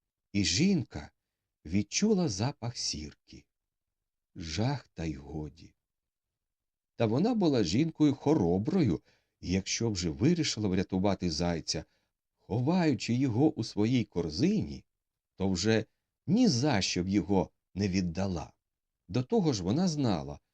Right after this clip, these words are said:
що хоча чорт і розумний, та все ж не чарівник. Не міг він здогадатися,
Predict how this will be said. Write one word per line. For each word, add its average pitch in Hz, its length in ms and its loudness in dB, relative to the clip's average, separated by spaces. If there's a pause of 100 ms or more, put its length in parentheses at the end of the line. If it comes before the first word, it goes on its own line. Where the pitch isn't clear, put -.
(240)
що - 200 -8
хоча 107 360 -2
чорт - 400 0 (100)
і 95 80 -2
розумний, 92 760 -2 (460)
та 156 120 -2
все 254 360 0
ж - 160 -8 (420)
не 160 200 2
чарівник. 208 640 -2 (760)
Не 147 180 4
міг 156 380 2
він 113 160 2
здогадатися, 98 840 -2